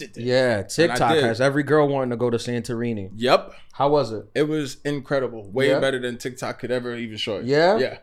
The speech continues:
Speaker 2: You got good photos?
Speaker 1: Uh, I got good photos. I got good videos. I had
Speaker 2: Yeah.
Speaker 1: a great time. I had an amazing time. But I also thought about the adulterers. Even though I was on vacation, I was still thinking about y'all. And I was like, You know what? We gave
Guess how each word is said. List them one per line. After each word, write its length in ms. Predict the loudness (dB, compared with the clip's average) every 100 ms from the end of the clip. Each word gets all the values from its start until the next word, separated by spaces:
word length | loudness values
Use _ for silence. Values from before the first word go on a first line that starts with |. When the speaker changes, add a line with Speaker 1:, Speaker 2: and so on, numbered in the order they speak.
| -8
Speaker 2:
You 100 | 2
got 180 | 4 4
good 160 | 2
photos? 560 | 2 2 4 4 2 0
Speaker 1:
Uh, 40 |
I 200 | 0 2
got 200 | 2 0
good 140 | 0 -2
photos. 640 | -2 0 2 0 0 -4
I 140 | -4 -4
got 260 | -2 -4 -4
good 220 | -6 -4
videos. 640 | -6 -4 -4 -4 -2 -4 -2
I 60 |
had 180 | -2 0
Speaker 2:
Yeah. 60 | -2
Speaker 1:
a 0 |
great 300 | -6 -6 -6
time. 280 | -8 -8
I 40 | -8
had 120 | -10
an 60 | -8
amazing 380 | -8 -10 -12
time. 400 | -12 -8 -8 -6 2
But 340 | 2 0 -8 _ _ _ _ -2
I 120 | 0
also 520 | 4 2 2 0 0 -2 0
thought 240 | 2 2
about 380 | 2 2 0 0
the 80 | -4
adulterers. 640 | -2 -2 -4 -8 -12 -4
Even 260 | -4 -2 0
though 200 | 2 2
I 20 |
was 120 | 0
on 180 | -2 0
vacation, 480 | -2 -2 -4 -4 -6
I 80 | -6
was 80 |
still 220 | -8 -8 -6
thinking 280 | -6 -6
about 340 | -6 -6 -8 -6
y'all. 260 | -6 -4 -4
And 100 | -4
I 80 |
was 140 | -6 -4
like, 240 | -6 -6
You 80 | -4
know 120 | -2
what? 360 | 0 -2 -2 -8 -18 -18 -8
We 120 | -6
gave 520 | 2 4 4 2 0